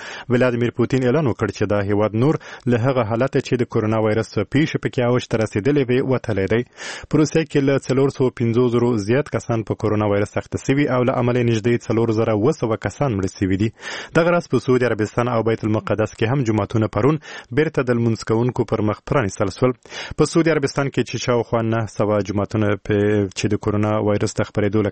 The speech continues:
کبله له دوو میاشتو راهیسې تړل سوي وو، پرون د اول وار لپاره بیرته پرانیستل سول. په بیت المقدس کې لوی اقصی جومات هم د لمونځ کوونکو پر مخ بیرته پرانیستل سو. د وروستیو شمیرو له مخې په نړۍ کې چې،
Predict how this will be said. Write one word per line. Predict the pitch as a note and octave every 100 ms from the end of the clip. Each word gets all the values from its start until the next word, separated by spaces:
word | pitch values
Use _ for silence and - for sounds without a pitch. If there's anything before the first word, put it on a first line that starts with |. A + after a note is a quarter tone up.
| -
کبله | A2+ B2+
له | A#2+
دوو | A2+ A#2+
میاشتو | C3 A#2 -
راهیسې | A2+ A2 A2 A#2+
تړل | A2 G#2 -
سوي | - D#3
وو، | D3+ D3 - - -
پرون | C#3 D3 D3+
د |
اول | D3 B2 B2+ B2+
وار | A2 G#2 G#2
لپاره | G2+ G#2+ G2+
بیرته | G2 G2+ -
پرانیستل | - C3 G2+ - G#2
سول. | F#2+ A2+ A2 _ - - -
په | C#3+
بیت | C#3+
المقدس | C#3 C3 - B2 C3+ -
کې | B2
لوی | C3+ B2
اقصی | A#2+ - B2 A#2+ B2 A2+
جومات | G#2+ A2 A2+ -
هم | B2
د | A2+
لمونځ | A2 G#2+ G#2+ -
کوونکو | G#2+ A2+ A2+ G#2
پر | - G2+
مخ | G#2 -
بیرته | G2 G#2 - G2+
پرانیستل | - C3+ G2+ - G2
سو. | - A2 - -
د |
وروستیو | C3+ C3+ - C#3+
شمیرو | C3+ B2+ C3 B2+
له |
مخې | A#2+ - -
په | A2
نړۍ | G#2+ A2
کې | - A2 G#2+
چې، | -